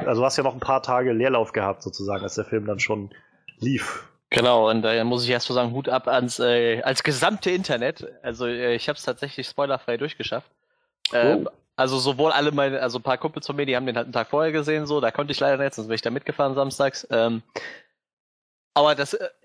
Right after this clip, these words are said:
Speaker 2: ich sag mal, alle großen, kleinen Portale, alles, was ich so bei Facebook folge, et cetera, hat sich alles zurückgehalten. Das Einzige, was, was ich f-, im Vorfeld mal gelesen hatte, waren so Sachen wie, äh, „Hättet ihr mit dieser Peter Dinklage-Rolle gerechnet?“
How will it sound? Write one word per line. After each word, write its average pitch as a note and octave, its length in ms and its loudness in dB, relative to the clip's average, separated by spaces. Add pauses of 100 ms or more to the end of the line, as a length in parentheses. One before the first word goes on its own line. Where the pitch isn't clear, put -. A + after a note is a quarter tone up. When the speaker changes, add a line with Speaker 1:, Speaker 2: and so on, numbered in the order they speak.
(140)
Speaker 2:
ich D3 120 -8
sag D3 120 0
mal, C#3+ 80 0
alle E3 200 2
großen, D#3 500 -4
kleinen D3 280 0
Portale, C3+ 600 0
alles, C3 280 0
was B2 140 0
ich B2 100 -2
so B2+ 140 -2
bei A#2+ 140 0
Facebook C3 360 -4
folge, A#2+ 260 2
et A2+ 100 -2
cetera, A#2 280 0
hat A2+ 140 0
sich A2+ 180 -4
alles C3 520 -2 (440)
zurückgehalten. G#2+ 800 0 (920)
Das C3 160 2
Einzige, D3+ 340 2
was, D3+ 280 0
was C3+ 200 0
ich C3+ 120 -4
f-, - 200 -10
im C#3 120 -2
Vorfeld D#3 360 0
mal C#3 100 2
gelesen C#3 280 0
hatte, C3 180 0
waren B2+ 120 2
so A#2+ 100 -8
Sachen B2 280 0
wie, A#2+ 180 0
äh, A2 360 4
„Hättet B2 300 -4
ihr B2 80 2
mit A#2 120 -2
dieser A#2 200 0
Peter A2 240 -2
Dinklage-Rolle C#3+ 460 2
gerechnet?“ C3+ 480 0